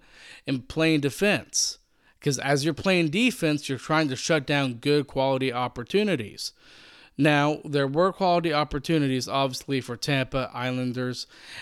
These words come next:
and maybe the M-, Mittelstadt goal here in Buffalo. But I really do think the main source of the problem is goaltending, not goaltending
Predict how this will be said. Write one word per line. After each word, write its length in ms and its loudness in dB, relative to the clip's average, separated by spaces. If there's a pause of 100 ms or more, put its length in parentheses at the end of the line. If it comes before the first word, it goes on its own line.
(120)
and 160 2
maybe 340 4
the 140 2 (340)
M-, 140 -12 (220)
Mittelstadt 920 0
goal 380 -2 (1080)
here 320 2 (100)
in 180 0
Buffalo. 720 0 (560)
But 200 2
I 80 6
really 400 10
do 240 0
think 240 -2
the 80 -2
main 240 4
source 260 -2
of 60 -6
the 60 -6
problem 440 0
is 240 -6
goaltending, 800 -4
not 320 0
goaltending 640 -4